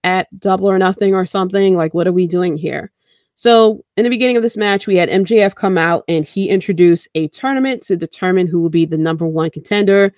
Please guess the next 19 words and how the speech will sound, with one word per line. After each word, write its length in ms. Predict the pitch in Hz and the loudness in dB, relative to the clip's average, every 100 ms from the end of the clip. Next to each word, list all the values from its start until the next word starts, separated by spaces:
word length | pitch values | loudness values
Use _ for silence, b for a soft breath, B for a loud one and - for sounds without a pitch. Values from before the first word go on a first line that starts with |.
| b b b b 170 | b b b b -2
Um, 200 | 160 160 | -2 0
two 200 | - 208 | -2 0
people 220 | 226 208 | 0 2
will 60 | |
go 180 | 190 190 | 2 2
against 340 | 180 180 175 202 | 2 2 0 -4
each 180 | 170 | -2
other 560 | 180 170 170 170 170 180 _ _ | 0 0 0 0 -2 -4 _ _
that 280 | 160 165 - | -4 -4 -2
night, 440 | 165 180 208 - - | 0 2 2 0 -4
and 140 | 165 | -2
then 200 | 165 165 | -2 -2
one 180 | 170 175 | 0 0
of 140 | 180 | 0
them 180 | 180 175 | 0 -2
will 100 | 170 | -2
get 280 | - 165 - | -2 -4 -2
a 140 | 151 156 | -4 -4
bye, 400 | 165 180 233 | 0 2 4